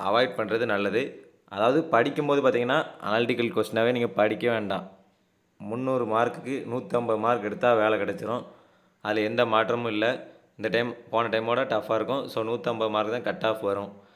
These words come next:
நீங்க வந்து மனப்பாடம் பண்ணி அப்படியே எழுதுனீங்கன்னா, நூத்தி எண்பது மார்க் வரை உங்களால எடுக்க முடியும். யார் என்ன சொன்னாலும் அனலிட்டிக்கலா படிக்காதீங்க. அப்படியே அனலிட்டிக்கலா வந்தாலும் உங்களுக்கு தெரிஞ்சதை அப்படியே எழுதுவீங்க.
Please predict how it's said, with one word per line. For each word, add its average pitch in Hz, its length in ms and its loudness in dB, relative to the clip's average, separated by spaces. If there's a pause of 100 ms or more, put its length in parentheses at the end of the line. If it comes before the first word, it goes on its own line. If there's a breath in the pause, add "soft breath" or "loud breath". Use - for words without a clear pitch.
(340 soft breath)
நீங்க 123 260 -2
வந்து 135 460 0 (100)
மனப்பாடம் 127 500 2
பண்ணி 120 220 0
அப்படியே 123 400 0
எழுதுனீங்கன்னா, 117 320 -2
நூத்தி 127 280 -6
எண்பது 117 320 0
மார்க் 110 240 0
வரை 113 220 2
உங்களால 113 280 0
எடுக்க 104 340 -2
முடியும். 107 340 -4 (520 loud breath)
யார் 104 320 4
என்ன 113 200 0
சொன்னாலும் 110 380 0 (300)
அனலிட்டிக்கலா 107 540 -2
படிக்காதீங்க. 92 680 -6 (1200 soft breath)
அப்படியே 123 500 2
அனலிட்டிக்கலா 120 920 2
வந்தாலும் 120 680 2 (380)
உங்களுக்கு 139 720 -2
தெரிஞ்சதை 117 420 4
அப்படியே 120 420 2
எழுதுவீங்க. 110 540 2